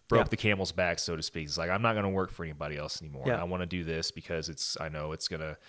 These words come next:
Speaker 1: you know, it, nothing else." It's like, "Well, I'm gonna do this at least to give it a shot." You
Speaker 2: Yeah,
Speaker 1: know, I mean,
Speaker 2: yeah.
Speaker 1: worst case scenario, I can always go back to photography or go
Speaker 2: Yeah,
Speaker 1: back to
Speaker 2: yeah.
Speaker 1: whatever.
Speaker 2: Not an option for
Speaker 1: Um,
Speaker 2: me.
Speaker 1: yeah, yeah,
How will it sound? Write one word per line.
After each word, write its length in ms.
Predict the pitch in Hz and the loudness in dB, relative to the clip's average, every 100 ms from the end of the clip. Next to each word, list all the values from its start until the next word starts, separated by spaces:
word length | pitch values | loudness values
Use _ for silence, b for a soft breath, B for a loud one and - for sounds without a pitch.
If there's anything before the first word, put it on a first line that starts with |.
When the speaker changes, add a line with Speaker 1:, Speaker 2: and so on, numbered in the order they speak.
| B B B B B | B B B B B
Speaker 1:
you 140 | - 87 | -6 -2
know, 200 | 80 80 - - | -2 -4 -8 0
it, 240 | 104 101 | 0 2
nothing 280 | 107 123 101 | 2 2 4
else." 200 | 107 117 | 4 4
It's 120 | - | 2
like, 120 | 90 85 | 0 2
"Well, 140 | 92 | 2
I'm 100 | 95 | 4
gonna 140 | 98 | 2
do 140 | 85 92 | 0 0
this 240 | 90 - | 2 0
at 60 | 87 | 0
least 340 | 107 - - - | 0 2 0 -2
to 100 | 82 | -4
give 160 | 92 85 | -2 -2
it 80 | |
a 20 | 76 | 0
shot." 460 | - 120 87 80 - | 4 4 4 0 0
You 100 | 98 | 4
Speaker 2:
Yeah, 140 | 127 | 4
Speaker 1:
know, 40 | 87 | 4
I 60 | |
mean, 140 | 85 123 | 2 2
Speaker 2:
yeah. 120 | 117 85 - | 2 -2 -6
Speaker 1:
worst 320 | 95 107 - | 2 4 6
case 160 | 110 - | 4 4
scenario, 400 | 110 131 110 98 | 4 6 6 6
I 40 | |
can 120 | 98 | 4
always 280 | 98 107 95 | 4 4 4
go 120 | 101 90 | 4 2
back 280 | 95 92 - | 4 2 0
to 240 | 90 85 | -2 -2
photography 840 | - 87 110 110 98 95 - 90 82 | -2 0 6 6 6 -2 -2 -2 -2
or 100 | 85 | 2
go 120 | 95 | 4
Speaker 2:
Yeah, 100 | 123 | 6
Speaker 1:
back 200 | 92 - | 4 2
to 60 | 131 | 2
Speaker 2:
yeah. 80 | 101 | 4
Speaker 1:
whatever. 500 | 87 104 98 90 87 - | 4 4 4 2 0 0
Speaker 2:
Not 220 | 131 120 | 4 4
an 80 | 117 | 4
option 280 | 113 - 82 | 2 2 2
for 120 | 117 | 2
Speaker 1:
Um, 60 | |
Speaker 2:
me. 120 | 110 107 - | 4 6 8
Speaker 1:
yeah, 220 | 123 117 | 10 10
yeah, 260 | 117 113 101 | 10 8 8